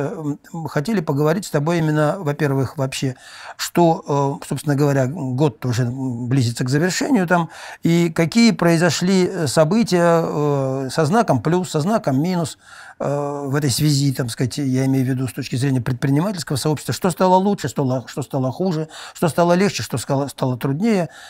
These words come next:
Вот, э, поговорим еще и о вза-, во взаимоотношениях, как обычно, э, предпринимательского сообщества и, э, власть придержащих, там сказать, структур и так далее.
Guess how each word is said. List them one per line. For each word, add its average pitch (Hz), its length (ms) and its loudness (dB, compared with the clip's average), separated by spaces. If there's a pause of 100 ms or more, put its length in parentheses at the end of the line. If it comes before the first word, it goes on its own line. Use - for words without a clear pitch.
(140)
Вот, 147 240 2
э, 139 720 2 (200)
поговорим 185 380 2
еще 147 220 0
и 139 40 4
о 135 120 4
вза-, 135 180 2
во 139 140 2
взаимоотношениях, 135 1000 0 (140)
как 123 160 0
обычно, 127 360 0
э, 131 340 -4
предпринимательского 127 720 -4
сообщества 127 540 -4 (220)
и, 139 220 2 (320)
э, 123 440 -2 (680)
власть 160 260 6
придержащих, 139 640 2
там 151 180 -4
сказать, 127 200 -6
структур 151 440 0
и - 40 -10 (300)
так 131 140 -2
далее. 131 280 -2